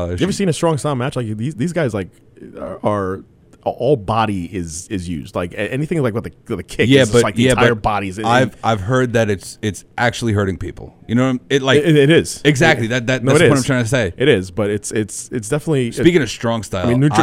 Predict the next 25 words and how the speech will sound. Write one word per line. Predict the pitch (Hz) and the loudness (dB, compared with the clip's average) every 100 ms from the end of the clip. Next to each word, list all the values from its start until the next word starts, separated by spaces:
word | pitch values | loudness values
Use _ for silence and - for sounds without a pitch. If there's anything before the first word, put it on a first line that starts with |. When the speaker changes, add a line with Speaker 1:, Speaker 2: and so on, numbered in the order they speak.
| 120 | 6
Speaker 1:
I'm | 233 | 4
Speaker 2:
Japan | 190 170 95 | 4 2 0
is | 90 | 2
all | 135 | 2
about | 110 82 | 2 0
that, | 104 113 | 2 4
Speaker 1:
all | 120 127 | 4 2
Speaker 2:
and | 120 | 0
it's | 95 | -2
a, | 110 | 0
Speaker 1:
in. | 113 120 139 | 0 2 2
Speaker 2:
awesome | 139 127 | 2 2
matches | 139 - 85 | -2 -2 -10
with | 82 | -10
that | 80 78 | -12 -8
too. | 92 64 - | -10 -10 -8
Speaker 1:
No | 98 104 | -4 -4
pun | 123 | -2
intended. | 123 113 104 104 113 | -4 -4 -4 -2 -4
I'm | 90 92 - | -4 -6 -8
all | 90 101 98 | -4 -4 -4
in | 87 80 78 - _ - | -6 -12 -16 -18 _ -14
on | 82 78 78 69 - - - | -12 -10 -12 -14 -16 -16 -10
Pete | - - | -10 -10
Dunne. | 65 - | -16 -16